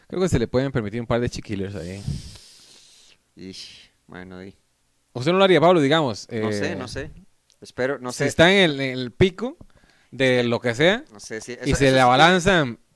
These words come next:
Speaker 1: veinte, treinta, cuarenta, cincuenta mujeres hermosas, porque lo
Speaker 2: Al mismo tiempo.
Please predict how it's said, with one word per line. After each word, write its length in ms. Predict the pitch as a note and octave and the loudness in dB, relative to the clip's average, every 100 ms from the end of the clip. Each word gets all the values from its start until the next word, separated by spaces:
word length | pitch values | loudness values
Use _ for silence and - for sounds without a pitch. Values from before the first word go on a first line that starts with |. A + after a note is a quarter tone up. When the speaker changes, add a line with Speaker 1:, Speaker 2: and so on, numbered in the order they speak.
| _ | _
Speaker 1:
veinte, 600 | G#2 A2 G#2 C#3+ D#3+ C#3 | -20 -20 -4 -2 0 -4
treinta, 360 | A2+ D3 D#3 B2+ | -2 -2 -2 -4
cuarenta, 260 | A#2+ C#3+ C3+ | -2 -2 -4
cincuenta 600 | A#2+ - C#3 C#3+ D#3 C3+ | -8 0 0 2 0 0
mujeres 460 | A2+ C3 C#3+ B2+ - | 2 2 0 -2 -4
hermosas, 760 | A#2 G2+ B2 C3 C3+ B2 - _ | -2 0 2 2 0 -6 -14 _
porque 320 | A#2 G#2 G#2+ | -4 -4 -6
lo 120 | G#2 G#2 | -4 -2
Speaker 2:
Al 160 | F#2+ | -2
mismo 280 | E3+ A3 A#3 | -2 -4 -6
tiempo. 300 | A#3+ C#4 C4+ | -10 -12 -12